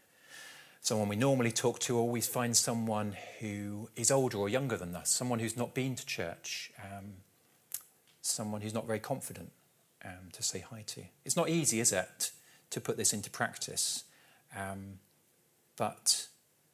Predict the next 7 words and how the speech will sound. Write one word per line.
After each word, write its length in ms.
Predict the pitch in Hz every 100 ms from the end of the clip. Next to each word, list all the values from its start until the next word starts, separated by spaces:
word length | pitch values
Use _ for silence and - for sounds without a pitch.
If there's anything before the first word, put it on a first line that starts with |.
| _ _ _ -
let 180 | 120 113
us 160 | 110
be, 580 | - - 110 104 101 117 - -
let 120 | 127
us 160 | 110 -
remember, 520 | 113 110 101 101 101 - 117 - - _ _ _ _ -
um, 540 | 95 92 92 92 92